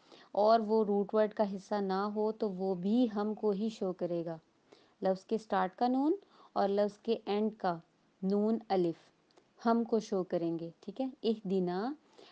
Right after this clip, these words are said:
हमें दिखा सीधा रास्ता, हमें हिदायत दे, ठीक है। और इसका रूट वर्ड है हा दाल या, हदाया, ठीक है। अल-हादी भी होता है ना, अल्लाह ताला का नाम है अल-हादी, हिदायत देने वाला।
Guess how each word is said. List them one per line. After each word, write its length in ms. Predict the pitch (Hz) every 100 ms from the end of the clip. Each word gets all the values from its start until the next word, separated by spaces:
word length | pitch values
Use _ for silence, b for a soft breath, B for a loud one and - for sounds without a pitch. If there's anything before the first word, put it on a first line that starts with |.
| B B
हमें 460 | - 226 247 277 220
दिखा 560 | 208 - 190 190 202 214 -
सीधा 420 | - 220 208 220 208
रास्ता, 440 | 190 180 - 214
हमें 360 | 196 196 202 247
हिदायत 460 | 220 202 185 175 160
दे, 280 | 156 165 170 _ b b
ठीक 180 | - 202
है। 120 | 269 320 _ _ b b b b b
और 240 | 202 208 208
इसका 300 | 208 - 202
रूट 300 | 190 202 208
वर्ड 260 | 220 220 202
है 280 | 208 220 240 b b b
हा 440 | - 208 202 226 262
दाल 460 | 185 190 185 208 240
या, 320 | 175 180 165 160 -
हदाया, 600 | 196 190 208 190 175 160 160 _ _ _
ठीक 200 | - 190 262
है। 100 | 302 b b b
अल-हादी 580 | 214 190 196 196 196 254
भी 100 | 262
होता 260 | 240 214 233
है 60 |
ना, 80 | 311
अल्लाह 180 | 294 220
ताला 200 | 214 214
का 100 | 214
नाम 300 | 202 190 196
है 80 | 202
अल-हादी, 640 | 190 185 190 185 175 196 170 -
हिदायत 400 | 180 180 180 190 -
देने 260 | 190 180 180
वाला। 320 | 175 165